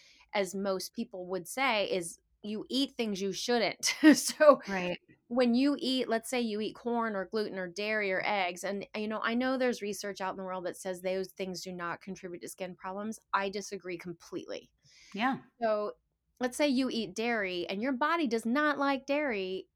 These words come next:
Speaker 1: and it comes in and it inflames your gut and it messes things up on the inside, it will probably reflect on your skin. It's a
Speaker 2: Right.
Speaker 1: stressful event. And so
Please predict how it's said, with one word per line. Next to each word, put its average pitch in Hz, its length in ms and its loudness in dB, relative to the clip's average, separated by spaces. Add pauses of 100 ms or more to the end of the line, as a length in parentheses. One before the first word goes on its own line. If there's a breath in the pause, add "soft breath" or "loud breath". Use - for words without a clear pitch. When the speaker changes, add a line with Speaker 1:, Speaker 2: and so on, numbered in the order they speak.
(120)
Speaker 1:
and 226 160 0
it 254 100 -8
comes 247 360 -2
in 214 480 -2
and 208 140 -2
it 277 100 0
inflames 240 440 -2
your 202 140 -6
gut 196 440 0
and 208 140 -4
it - 100 -10
messes 214 400 -6
things 202 260 -8
up 214 160 -4
on 190 120 -4
the 185 120 -8
inside, 185 500 -4
it 240 180 2
will 247 240 -2
probably 247 440 -8
reflect 196 520 -8
on 175 140 -10
your 165 140 -12
skin. 196 520 -10 (420 loud breath)
It's 180 200 -4
a 180 60 -4
Speaker 2:
Right. - 20 -6
Speaker 1:
stressful 214 720 -6
event. 185 600 -6 (560 loud breath)
And 214 160 -6
so 196 580 -2